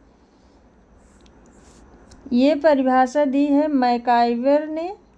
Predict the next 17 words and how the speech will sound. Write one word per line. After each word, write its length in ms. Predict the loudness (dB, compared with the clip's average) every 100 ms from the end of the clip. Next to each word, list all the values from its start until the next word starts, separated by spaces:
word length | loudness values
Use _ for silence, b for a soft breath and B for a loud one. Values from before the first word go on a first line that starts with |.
| _ _ _ -14 -12
इसका 280 | -8 -4
right 320 | 0 2 0 -2
answer 400 | -4 -4 -4 0
है 100 | 0
option 380 | 0 -4 -6
third। 400 | -6 -6 -6 -6 -10 -20 _ _ b b b b b -16
समायोजन 880 | -8 -4 -2 -2 -2 -2 -2 -2 -4
का 160 | -4 -4
प्रयोग 580 | -2 -4 0 0 0
समाजशास्त्रियों 1160 | -2 -4 -2 -2 -4 -2 -2 -2 -6 -6 -4 -2
द्वारा 320 | -2 -2 -2
विरोधी 640 | -2 -4 0 0 0 -2
व्यक्तियों 680 | -2 -4 -4 -8 -6 -4 -2
या 260 | -2 -2 -2
समूहों 720 | -4 -4 -4 -4 -2 0 -2
के 240 | -6 -10
सामंजन 840 | -8 -6 -4 -4 -4 -4 -4 -4